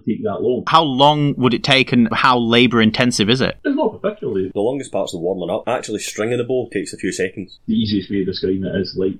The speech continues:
Speaker 1: warming up a muscle before you exercise. You just put some heat into the bow so it's, it reduces the, the risk of it breaking.
Speaker 3: It looks a bit rude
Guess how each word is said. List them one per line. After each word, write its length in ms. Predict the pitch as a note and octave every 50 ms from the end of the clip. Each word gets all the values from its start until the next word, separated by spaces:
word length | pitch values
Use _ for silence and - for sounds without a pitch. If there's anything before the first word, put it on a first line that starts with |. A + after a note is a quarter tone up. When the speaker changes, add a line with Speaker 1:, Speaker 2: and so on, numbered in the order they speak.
| -
Speaker 1:
warming 320 | G2 G2+ G2+ F#2+ G2 F#2 F2+
up 120 | - -
a 60 | F#2
muscle 300 | F2+ G2 F#2+ - A2+ G2+
before 260 | F#2+ F2+ - - F#2+ F2+
you 140 | F2 F2+ F#2
exercise. 400 | F2 - - - - - - - _ - -
You 220 | G#2 F#2+ F#2+ G2+
just 120 | - - -
put 160 | - A2+ F#2+ -
some 180 | - F#2 F2+ F2+
heat 200 | - A2 - -
into 220 | G#2 G2+ F2 F2
the 80 | F#2 F2+
bow 240 | E2+ F#2+ F#2 F#2 F2+ - - -
so 180 | - - F#2+ F2+ -
it's, 340 | G2 F2 - - - - -
it 160 | - - F#2
reduces 460 | G2 F#2 F2 F#2+ F#2 - F#2+ F#2+ F2+
the, 200 | F#2 F2+ F2+ - F#2
the 80 | F2+
risk 240 | F2 F2 - - -
of 80 | F2+ F2
it 100 | - -
breaking. 320 | F2+ F2+ F#2+ - G2 - _ -
Speaker 3:
It 220 | A2+ G#2 - - _ _ -
looks 280 | D3+ F#3 - - -
a 40 | A#2
bit 200 | G#2 A2 G2+ F#2
rude 240 | G#2+ A#2 A#2+ A#2